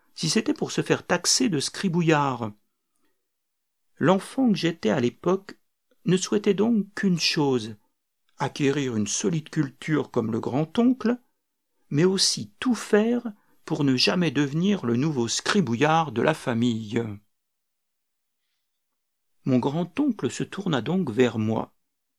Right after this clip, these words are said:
Il avait dans la main une petite poignée de sable qu'il avait prise dans un des cactus de ma grand-mère. « David », me chuchota-t-il à l'oreille, « la pensée,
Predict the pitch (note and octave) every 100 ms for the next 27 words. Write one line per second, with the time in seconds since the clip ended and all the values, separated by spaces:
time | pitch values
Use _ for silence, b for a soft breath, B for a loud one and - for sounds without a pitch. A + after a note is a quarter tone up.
0 | _ _ _ _ _ - - D#4+ D4+ -
1 | C3+ C3 E3+ C4+ - _ D3 D3 - C#4+
2 | - - - B2+ B2 - - - A#3+ F#3+
3 | D#3 - B2+ C#3 D#3+ - G#3+ G3 C3+ A#2+
4 | A2+ G#2+ - - - - B3 E3+ C3+ D3+
5 | E3 C#3 B2 A#2+ A2 G#2+ G#2+ G#2+ - _
6 | _ _ _ _ _ _ _ _ _ _
7 | _ _ _ _ - C#3+ E3+ F3+ B2 F3
8 | - _ _ _ _ - B2+ - A#2+ -
9 | C3 B2+ - - B2 A2+ A2+ A#2 A#2 G2+
10 | - - _ _ _ _ _ _ _ _
11 | _ - B2+ - E3 D#3+ - A#3 -